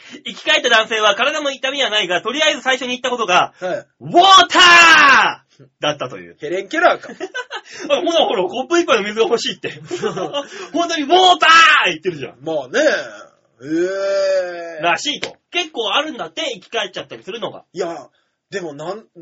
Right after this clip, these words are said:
Speaker 2: あ、え、医者を通さずに、葬式やっていい国とかは良くないですね、やっぱりね。
Speaker 1: だから、あのー、ぶっちゃけ、あのー、めんどくさかったんだろうね、おじいちゃんもう八十一歳じゃん。
Speaker 2: あー、そっかそっか。
Speaker 1: もうめんどくさかったんだろうね、家族は。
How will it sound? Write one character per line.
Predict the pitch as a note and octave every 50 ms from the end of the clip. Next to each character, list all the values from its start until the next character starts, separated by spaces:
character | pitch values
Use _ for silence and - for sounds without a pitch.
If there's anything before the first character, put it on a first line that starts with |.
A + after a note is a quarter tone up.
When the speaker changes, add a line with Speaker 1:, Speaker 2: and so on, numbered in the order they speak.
| D#3 _ _ -
Speaker 2:
あ、 | D3 C#3 B2 A#2 _ _ _ _ _ _ -
え、 | E3+ G#3+ - - _
医 | D#3 D#3
者 | D#3 - - F#4 F4 F4 _ _ _ -
を | B3+ C4 C4+
通 | - B3+ C4+ C4 C4+
さ | C4+ D4 D4
ず | - G3+ F3+
に、 | D#3 D#3+ E3 D3+ B2 - _ _ _ _ _ _
葬 | _ - - A3+ A#3+ B3
式 | B3 A#3+ - - A3 A3 G#3
や | G3 G3+
っ | G3+ _
て | - G#3 G#3
い | G#3+ B3+ D4+
い | D#4
国 | - G#3+ F3+ D#3 C#3 C3 A#2+ _ _
と | - C3+
か | A#2 A#2
は | A2+ A2+ A#2+
良 | E3 B3+
く | B3+ B3
な | F#3 B3+ A#3+
い | F#3+
で | D#3
す | C3+ -
ね、 | E3+ F3+
や | D#3 C3+
っ | -
ぱ | - B2+
り | A2 A#2+
ね。 | E3 F#3+
Speaker 1:
だ | F#3 -
か | - - -
ら、 | - - F#3+ C3+ - - - - _
あ | - E3 - F#3+
の | E3 D#3 D3+ D3+ D3+ D3+ D3
ー、 |
ぶ | C#3+ C3+ D#3+ F#3+ F#3
っ |
ち | F#3 - D#4
ゃ | D#4
け、 | E4 D#4+ D4+ A3 C3 - _ _ _ _ _ _ -
あ | - E3
の | F#3 F3+ E3 D#3+
ー、 |
め | D3+ D3+ F#3
ん | C4
ど | G#4+
く | A4
さ | -
か | C5 C5
っ | -
た | - F3+
ん |
だ | D3 B2
ろ | B2
う |
ね、 | F3 -
お | F#3 F3+
じ | F3+ G3
い | G3 -
ち | D#3+
ゃ | C#3+
ん | D3
も | D3 C3+
う |
八 | - C#4+ - -
十 | - A3 -
一 | C#4 A#3 -
歳 | - - - - -
じ | E3
ゃ | F3
ん。 | F3+
Speaker 2:
あ | F#3 F#3 F#3+ G3+
ー、 |
そ | G3 G#3 G3+
っ |
か | F#3+ G3
そ | F3+ G3
っ | F3+
か。 | - F3 D3+ B2 -
Speaker 1:
も | G3+ C#4+ -
う | F#3+
め | G#3 D4
ん | D#4
ど | F#4 G#4+
く | -
さ | B4+
か | B4 A#4+
っ | -
た | C4+ A3+
ん |
だ | G3 D#3+
ろ | D3 C#3+
う |
ね、 | D#3+ A3 C#4 -
家 | - B3
族 | G3 G3+ F#3 - D#3+
は。 | C3 G#2+ F#2 _